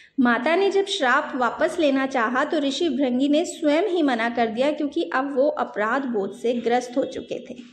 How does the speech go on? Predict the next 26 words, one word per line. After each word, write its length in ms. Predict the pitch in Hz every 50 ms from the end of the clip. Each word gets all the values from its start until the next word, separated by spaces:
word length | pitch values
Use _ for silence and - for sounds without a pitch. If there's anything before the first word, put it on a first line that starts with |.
| - - _ _ _ _ _ - - - - - - -
ऋषि 320 | 240 311 339 - 415 427 415
को 180 | 427 427 403 427
चलने 400 | 403 403 359 285 277 285 302 320
में 300 | 320 302 302 320 330 330
असमर्थ 580 | - 359 - - 262 254 285 339 370 359 - 370
जानकर 540 | 240 247 240 226 226 220 - - 254 277 -
शिव 340 | - - - 349 392 381 - 285
पार्वती 460 | 247 233 214 214 214 208 - 254 254
ने 160 | 262 240 247 240
उन्हें 420 | 240 240 226 220 247 240 247 247
तीसरा 400 | - 302 302 320 - 381 370 359 359
पैर 260 | 370 285 226 202 208 -
प्रदान 380 | - 220 214 214 202 202 - -
कर 180 | - - - -
दिया। 320 | - - - - - - - - _ _ _ _ _ _ _ _ _ _ _ _ _ _ _ _ _ _ _ _ _ _ -
तो 100 | - 294
कुछ 380 | 277 - 403 453 440 - - -
इस 220 | 359 392 381 -
तरह 240 | 349 277 247 240 214
से 180 | 214 - 240 277
हुआ 300 | 240 233 226 214 208 202
था 200 | 208 - 233 220 262 - - -
अर्धनारीश्वर 960 | 240 269 302 302 311 285 240 208 196 175 180 196 - - 254 247 254 254
रूप 220 | 254 180 - - -
का 160 | - 240 247
प्राकट्य, 720 | 247 - - 208 - - - 226 240 240 - - 240 226